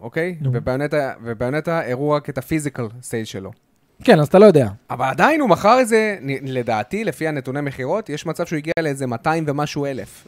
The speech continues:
Speaker 1: בחודש אחד בארצות הברית.
Speaker 2: יפה.
Speaker 1: זה מדהים!
Speaker 2: מהמם.
Speaker 1: אתה מבין?
Speaker 2: כל הכבוד.
Speaker 1: וגם, אה, ניר, ניר אוטומטה, ניר שעושה לך הכל אוטומטה.
Speaker 2: אוי, ו-
Speaker 1: גם נכנס לטופ עשרים בזכות הסוויץ'.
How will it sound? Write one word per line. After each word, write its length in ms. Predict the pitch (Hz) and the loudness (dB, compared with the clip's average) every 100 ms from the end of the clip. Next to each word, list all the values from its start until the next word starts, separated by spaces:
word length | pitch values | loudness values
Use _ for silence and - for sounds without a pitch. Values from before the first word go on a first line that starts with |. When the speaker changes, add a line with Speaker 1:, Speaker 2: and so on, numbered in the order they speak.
| 113 | -14
Speaker 1:
בחודש 400 | 113 143 147 135 | -4 -4 -2 -6
אחד 280 | 123 170 151 | -6 -6 -4
בארצות 300 | 120 135 127 | -6 -6 -10
הברית. 340 | 117 110 - | -10 -14 -12
Speaker 2:
יפה. 200 | 120 120 104 _ _ _ _ _ _ _ _ - | -10 -8 -10 _ _ _ _ _ _ _ _ -16
Speaker 1:
זה 120 | 127 | -12
מדהים! 460 | 127 185 392 359 147 | -4 -2 0 -2 -4
Speaker 2:
מהמם. 240 | 135 165 - _ _ _ _ _ - | -4 -6 -8 _ _ _ _ _ -16
Speaker 1:
אתה 100 | 120 | -12
מבין? 440 | 113 131 233 339 294 _ _ _ _ _ _ _ _ _ _ _ 117 113 | -8 -6 -6 -8 -18 _ _ _ _ _ _ _ _ _ _ _ -6 4
Speaker 2:
כל 60 | 196 | 4
הכבוד. 160 | 220 | 6
Speaker 1:
וגם, 180 | 196 190 | 4 4
אה, 80 | 185 | 0
ניר, 220 | 196 214 | -2 -2
ניר 200 | 190 196 | -2 -2
אוטומטה, 580 | 190 190 196 180 180 165 143 - | -2 -2 -4 -2 -4 -6 -8 -14
ניר 260 | 151 156 151 | -8 -8 -6
שעושה 360 | 151 139 147 | -6 -6 -6
לך 140 | 139 139 | -6 -6
הכל 300 | 131 143 135 | -6 -6 -6
אוטומטה. 480 | 131 131 131 143 165 - | -6 -8 -8 -12 -14 -12
Speaker 2:
אוי, 300 | 170 127 120 113 | -4 0 0 0
ו- 80 | 123 | 0
Speaker 1:
גם 160 | - | 0
נכנס 300 | 180 160 160 | -2 -8 -8
לטופ 220 | 156 156 160 | -8 -8 -8
עשרים 340 | - 170 170 - | -10 -14 -14 -16
בזכות 300 | 127 - 143 | -18 -14 -14
הסוויץ'. 400 | 139 135 151 - | -12 -12 -14 -18